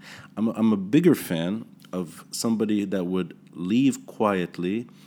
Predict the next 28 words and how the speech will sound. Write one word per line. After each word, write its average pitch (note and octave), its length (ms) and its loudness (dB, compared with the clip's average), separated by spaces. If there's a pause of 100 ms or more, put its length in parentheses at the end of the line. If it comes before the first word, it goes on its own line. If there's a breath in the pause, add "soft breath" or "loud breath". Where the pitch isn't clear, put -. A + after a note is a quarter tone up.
(180 loud breath)
and G2+ 120 -2
then G#2+ 160 2
prove F#3 400 0
themselves E2 720 -2
in F2 160 -4
politics - 920 -4 (640 loud breath)
down G#2+ 200 0
the G#2+ 100 0
road. G#2+ 280 -2 (1200 loud breath)
We G#2 180 2
know G#2+ 240 4
that F#2 160 -2
they F2+ 140 2
left G2 360 0
because F2 320 -4
they've F2+ 220 -2
done G#2 220 0
something F#2 640 -6 (100)
and E2+ 160 -6
they've E2+ 340 -6
attached - 460 -4
their F2+ 120 -2
name G2+ 240 -2
to E2 100 -12
something F2+ 580 -8 (640 loud breath)
that's - 240 -4
worthy F#2+ 460 0 (600)
of E2+ 400 -4